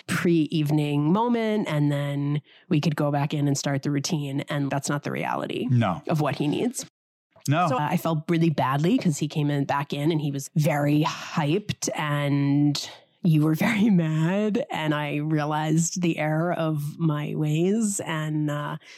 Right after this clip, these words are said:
Speaker 1: then was really trying to help him calm. He had seen the moon. He had gone outside. Now he, all he wanted to do was experiments outside. And so
Speaker 2: Sure.
Speaker 1: it was pushing everything back and leading to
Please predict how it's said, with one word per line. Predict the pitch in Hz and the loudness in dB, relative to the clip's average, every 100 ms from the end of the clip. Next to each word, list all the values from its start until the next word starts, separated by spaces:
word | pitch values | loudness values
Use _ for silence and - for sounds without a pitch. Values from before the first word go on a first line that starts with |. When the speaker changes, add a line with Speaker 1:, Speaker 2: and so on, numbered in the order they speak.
| - - - - | -20 -20 -20 -2
Speaker 1:
then | 156 151 | 2 4
was | 160 | 2
really | 151 151 | 2 0
trying | - 156 151 | 0 0 0
to | |
help | 151 151 147 | 0 0 0
him | 151 147 151 | -2 -2 -4
calm. | - 160 151 160 185 202 196 | -4 0 0 2 4 4 4
He | 151 147 - | 2 0 0
had | 135 139 139 - | -2 -4 -6 -10
seen | - 214 | -2 2
the | 254 | 4
moon. | 302 302 175 | 4 2 0
He | 156 | 0
had | 170 156 151 | 0 -4 -2
gone | 175 | 0
outside. | 226 226 247 247 | 0 2 2 4
Now | 165 156 | 2 2
he, | 180 | 2
all | 165 190 | 2 2
he | |
wanted | 196 196 185 | 2 2 2
to | |
do | 185 | 2
was | 196 185 | 2 2
experiments | 180 - 143 151 - 143 | 0 -2 -2 -2 -2 -2
outside. | - - - - - | -4 -4 -4 -4 -4
And | - 156 | 0 0
so | - | 0
Speaker 2:
Sure. | 151 151 160 - - - - | -2 -2 -4 -6 -14 -20 -8
Speaker 1:
it | - 147 | -4 0
was | 156 | 0
pushing | - 151 - 143 | 2 0 0 -2
everything | 143 147 - 143 | 0 -4 -2 -2
back | 143 151 143 | -2 -4 -4
and | 147 | -2
leading | 139 143 139 147 | 0 0 0 -2
to | - 156 139 | 0 0 0